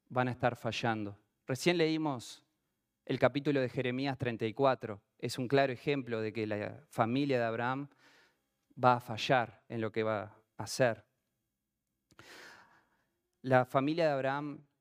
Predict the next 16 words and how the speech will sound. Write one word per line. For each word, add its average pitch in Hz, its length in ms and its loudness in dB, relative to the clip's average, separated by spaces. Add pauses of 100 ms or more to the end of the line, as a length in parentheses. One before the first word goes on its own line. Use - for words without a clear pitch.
(760)
seguramente 135 560 0
no 135 160 -2
sea 127 480 -2
un 113 240 -8
fiel 127 380 -2
socio 104 680 -6 (360)
en 117 120 -2
este 113 240 0
pacto. 107 540 -2 (1500)
Dios 131 200 2
sabe 151 260 4
que 123 120 -4
le 120 80 0
van 123 160 -2
a 117 60 -8
fallar. 107 480 -8